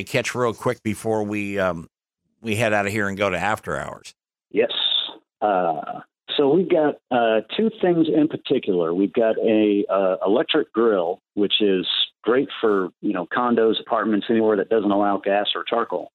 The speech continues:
Speaker 1: Sure.
Speaker 2: Uh, and that's been out now for six or eight months or so, give or take. Um, it's the biggest, uh, grill surface for an electric grill that's out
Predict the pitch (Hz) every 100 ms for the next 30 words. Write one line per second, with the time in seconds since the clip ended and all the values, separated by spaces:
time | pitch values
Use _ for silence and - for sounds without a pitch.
0 | _ - 85 98 - _ _ _ - 113
1 | 113 120 175 - 165 151 147 143 139 135
2 | 131 135 127 120 120 117 113 107 104 98
3 | - - - - 143 - - 117 113 110
4 | 117 117 120 - 127 - 135 135 139 143
5 | 147 - _ 117 113 127 123 135 - 113
6 | 113 107 104 107 117 - 117 - 139 147
7 | 147 - - - _ 113 110 104 101 104
8 | 110 127 120 - 123 113 101 - - 113
9 | 107 107 110 95 95 107 104 95 107 107